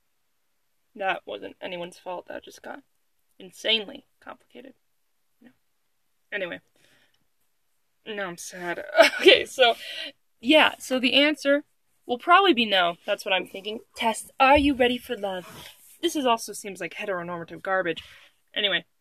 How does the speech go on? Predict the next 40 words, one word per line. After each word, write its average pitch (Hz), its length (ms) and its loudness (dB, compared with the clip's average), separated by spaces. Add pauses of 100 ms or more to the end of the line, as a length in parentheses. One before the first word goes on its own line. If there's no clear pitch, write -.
(320)
question 320 400 4
one 240 200 -2
of 240 220 -6
ten. 190 380 -12 (420)
In 226 140 -6
just 285 180 -4
ten 269 180 0
questions, 247 380 -2
we're 220 100 0
gonna 262 160 0
learn 175 220 -6
if 180 140 -8
I'm 180 400 -2 (260)
emotionally 208 760 -4 (100)
available. 226 580 -2
<laughs> - 40 0 (1120)
Uh, 202 220 0 (120)
someone 330 380 0
you 277 100 2
met 233 220 -2
through 208 160 0
a 202 40 -2
friend 196 240 -2
has 190 120 -8
asked 208 260 -2
you 214 60 -8
on 202 80 -2
a 202 40 -4
date 190 300 -4
and 196 140 -8
you 196 100 -4
accept - 420 -2
it. - 120 -10 (280)
You 226 220 -4
wear 202 400 4 (340)
the 214 120 -4
sexiest 254 760 -4
outfit 190 300 -4
you've 180 180 -6
got. 180 260 -4